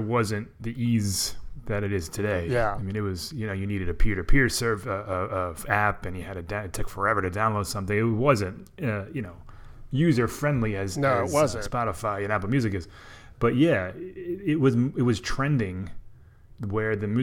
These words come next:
Speaker 1: music industry was saying, like, "What the heck are we gonna do?"
Speaker 2: Mm-hmm. Yeah.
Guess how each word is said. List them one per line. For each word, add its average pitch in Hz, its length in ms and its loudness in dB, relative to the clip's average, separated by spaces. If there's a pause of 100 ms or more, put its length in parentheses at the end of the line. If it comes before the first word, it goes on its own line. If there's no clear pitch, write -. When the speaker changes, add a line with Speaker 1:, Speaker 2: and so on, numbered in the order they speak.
(140)
Speaker 1:
music 131 260 0
industry 113 320 -2
was 104 180 -4
saying, 113 220 -6
like, 104 120 -6
"What 117 220 -4
the 113 100 -8
heck 107 280 -6
are 120 60 0
we 120 100 0
gonna 113 160 -2
do?" 151 280 0
Speaker 2:
Mm-hmm. - 420 -4
Yeah. 104 220 -8